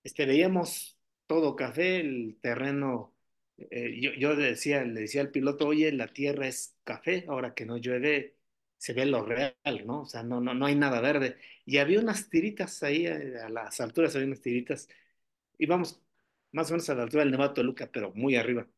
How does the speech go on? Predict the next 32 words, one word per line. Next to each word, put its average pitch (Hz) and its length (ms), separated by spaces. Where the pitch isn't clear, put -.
Y 127 420
le 127 120
digo, 143 160
"Oye, 196 180
ahí 190 180
hay 185 100
dos 190 220
tiritas", 170 480
dice, 143 460
y 127 60
me 139 100
dice 160 140
el 151 60
piloto, 160 360
"Uno 165 200
es - 100
el 123 100
Nevado 151 200
Toluca 208 440
y 139 100
el 139 100
otro 160 220
es 165 60
la 131 180
reserva - 340
de 120 60
la 107 100
mariposa 110 440
monarca". 117 520
Le 143 80
digo, 151 120
"Oye, 196 520